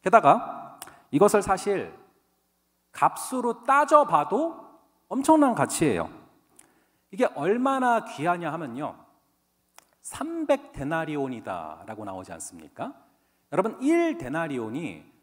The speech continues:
어, 일꾼의 하루 품삯이다라는 그런 자료들을 여러분들이 조금만 주석을 찾아보시면 나올 거예요. 그러니까 여러분, 이 삼백 데나리온이다라는 것은 한 일꾼이, 예, 거의 일 년치 연봉에 해당이 되는 것이죠.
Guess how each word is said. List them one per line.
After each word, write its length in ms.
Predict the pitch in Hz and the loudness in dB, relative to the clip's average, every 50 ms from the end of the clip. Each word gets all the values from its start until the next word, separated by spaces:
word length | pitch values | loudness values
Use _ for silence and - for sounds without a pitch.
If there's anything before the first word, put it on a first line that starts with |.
| _ _ _ _ | _ _ _ _
어, 260 | 82 82 82 82 - - | -20 -20 -20 -20 -20 -14
일꾼의 840 | - 139 147 185 226 220 - - 185 175 180 208 254 277 269 - - - | -8 -6 -4 -4 -6 -6 -8 -10 -10 -8 -6 -4 -6 -6 -8 -12 -18 -8
하루 340 | - 233 233 240 240 240 | -4 -2 -2 -2 -4 -6
품삯이다라는 1400 | - - 302 320 294 - - 302 285 269 - 202 185 - 127 107 98 85 80 82 87 104 113 135 156 151 143 - | -8 -8 -8 -6 -6 -4 -2 -2 -2 -2 -4 -8 -8 -6 -4 -4 -4 -4 -6 -10 -8 -6 -6 -6 -6 -6 -10 -10
그런 540 | - - 123 117 107 98 90 87 92 - _ _ _ - | -8 -8 -8 -8 -10 -14 -16 -18 -20 -20 _ _ _ -20
자료들을 560 | - 117 113 120 107 98 98 156 208 - - - _ _ _ - | -16 -12 -12 -12 -10 -8 -6 -6 -6 -6 -8 -14 _ _ _ -12
여러분들이 380 | 127 127 135 131 139 135 131 - | -8 -8 -6 -6 -8 -8 -8 -8
조금만 420 | 208 208 - 220 214 208 208 180 | -10 -10 -8 -8 -6 -6 -6 -6
주석을 380 | - - 110 - 143 131 139 - | -8 -12 -12 -10 -8 -8 -8 -8
찾아보시면 560 | 165 160 170 156 139 123 - 123 113 104 90 | -8 -8 -8 -6 -8 -8 -10 -10 -10 -10 -8
나올 360 | 78 85 101 117 127 117 110 | -6 -6 -6 -4 -6 -8 -10
거예요. 360 | - 87 82 76 73 76 78 _ _ _ _ _ _ _ _ | -12 -16 -16 -16 -18 -20 -20 _ _ _ _ _ _ _ _
그러니까 320 | _ 240 269 277 269 262 226 | _ -2 -2 0 0 0 0
여러분, 340 | 190 196 185 202 202 175 | 0 -2 -2 -4 -6 -6
이 100 | 165 175 | -6 -8
삼백 600 | 180 - - - 277 285 294 277 285 294 285 285 - | -8 -8 -10 -8 -6 -6 -4 -2 0 -2 -2 -2 -4
데나리온이다라는 1080 | 254 240 233 233 226 220 214 202 196 196 190 180 156 165 156 151 147 143 143 139 135 | -8 -6 -4 -4 -4 -4 -4 -4 -6 -6 -8 -8 -8 -6 -4 -4 -4 -4 -6 -8 -10
것은 400 | 135 135 127 - 196 240 285 277 - - - - | -10 -10 -10 -8 -6 -6 -6 -6 -8 -10 -18 -10
한 180 | - 240 226 170 | -8 -6 -6 -6
일꾼이, 680 | 120 110 107 - 120 110 101 139 170 117 82 - - _ _ _ _ _ _ _ _ _ | -8 -12 -14 -14 -14 -12 -8 -8 -8 -8 -8 -12 -18 _ _ _ _ _ _ _ _ _
예, 220 | 87 80 80 _ _ | -20 -20 -20 _ _
거의 280 | - - 151 175 185 | -6 -2 0 0 0
일 260 | 175 254 240 254 294 302 | -2 -2 -2 -2 0 2
년치 420 | 302 294 269 - - 233 160 - | 2 2 0 -2 -4 -8 -8 -6
연봉에 560 | 98 95 110 127 156 165 214 208 190 180 151 | -6 -6 -6 -6 -6 -4 -4 -4 -6 -6 -10
해당이 400 | 131 160 170 175 165 156 139 117 | -10 -10 -8 -8 -8 -8 -8 -10
되는 260 | 98 98 95 92 87 | -12 -12 -14 -14 -14
것이죠. 580 | 87 87 - - - - - - 82 - 190 | -16 -16 -18 -18 -20 -20 -20 -18 -18 -18 -18